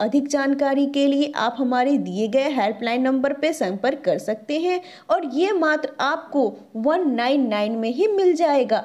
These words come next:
इससे बाहर एक भी क्वेश्चन नहीं पूछा जाएगा। तो अगर आप चाहते हो कि आपका अच्छे से अच्छे गवर्नमेंट कॉलेज में सिलेक्शन हो तो जल्द से जल्द जाइए। सभी स्टूडेंट आप हमारे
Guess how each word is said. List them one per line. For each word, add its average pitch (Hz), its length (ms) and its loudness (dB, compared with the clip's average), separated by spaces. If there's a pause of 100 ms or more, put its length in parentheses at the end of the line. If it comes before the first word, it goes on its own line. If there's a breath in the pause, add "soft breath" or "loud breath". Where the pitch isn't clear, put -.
इससे 302 340 -2
बाहर 240 440 0
एक 220 260 -4
भी 254 120 2
क्वेश्चन 254 520 -2 (120)
नहीं 190 360 -4
पूछा 208 420 -6
जाएगा। 156 560 0 (360 loud breath)
तो 339 60 0
अगर 262 460 0
आप 403 200 0
चाहते 320 380 -2
हो 233 320 0 (220 loud breath)
कि 302 180 -2
आपका 294 320 -2
अच्छे 302 440 -2
से 339 180 -6
अच्छे 269 400 -2
गवर्नमेंट 254 560 0
कॉलेज 220 320 0
में 247 140 0
सिलेक्शन 277 540 0
हो 359 260 0 (240 loud breath)
तो 247 100 2
जल्द 233 280 0
से 277 160 2
जल्द 196 300 0
जाइए। 185 460 -2
सभी 294 400 0
स्टूडेंट 220 520 -4
आप 320 200 -2
हमारे 208 380 -2